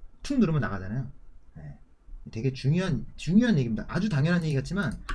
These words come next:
게임에서 잘 안 나옵니다. 예. 그다음 원터치입니다. 원터치, 원터치. 제가 좋아하는 원터치입니다.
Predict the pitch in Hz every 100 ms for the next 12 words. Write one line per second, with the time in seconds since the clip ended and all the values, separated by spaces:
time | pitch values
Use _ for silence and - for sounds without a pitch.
0 | - 226 262 233 - 127 104 139 113 82
1 | 85 147 - - - 80 73 - - -
2 | - - - - - - - 98 123 143
3 | - 90 76 - 120 - - - - -
4 | - - - - 82 76 - - - 85
5 | 98 - - 117 110 101 87 87 90 -
6 | 71 69